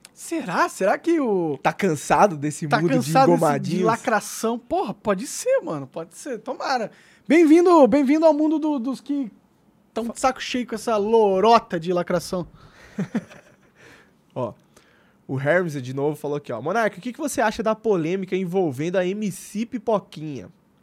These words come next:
Speaker 2: Ela basicamente zombou os professores, falando que ganha cinco mil reais, enquanto ela ganha setenta mil num show."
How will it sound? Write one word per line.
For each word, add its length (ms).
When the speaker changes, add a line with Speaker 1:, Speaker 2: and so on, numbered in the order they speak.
Speaker 2:
Ela 200
basicamente 680
zombou 560
os 100
professores, 760
falando 240
que 140
ganha 240
cinco 440
mil 300
reais, 580
enquanto 300
ela 160
ganha 220
setenta 680
mil 300
num 180
show." 400